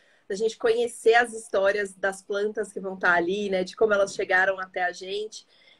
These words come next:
é, e poder realmente construir essa troca entre a gente. Então, quem se inscrever vai receber um e-mail explicando todos os detalhes,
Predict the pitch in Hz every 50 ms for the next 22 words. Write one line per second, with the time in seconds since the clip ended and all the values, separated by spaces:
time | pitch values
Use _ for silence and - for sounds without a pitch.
0 | _ - - 190 185 185 185 185 180 180 180 170 202 214 - 233 220 226 240 247
1 | 233 226 220 220 226 226 - 254 247 247 233 233 - 233 226 226 - - - 226
2 | 220 214 214 214 220 - 226 220 - 208 202 202 202 - 226 220 208 208 202 214
3 | 214 - 240 226 226 220 208 196 175 160 - _ - - - _ _ _ _ _
4 | _ _ _ - 185 190 185 - 196 190 196 196 202 208 214 214 208 196 190 190
5 | - 214 214 226 - 247 233 220 - - 247 220 208 190 185 196 202 214 214 220
6 | 214 208 233 220 214 - - 220 - - 190 196 202 202 196 196 196 196 190 190
7 | 190 190 180 180 190 196 202 208 202 202 - - 202 190 - 202 196 196 190 -
8 | 208 190 180 190 190 185 185 180 - 180 175 175 190 214 226 285 - -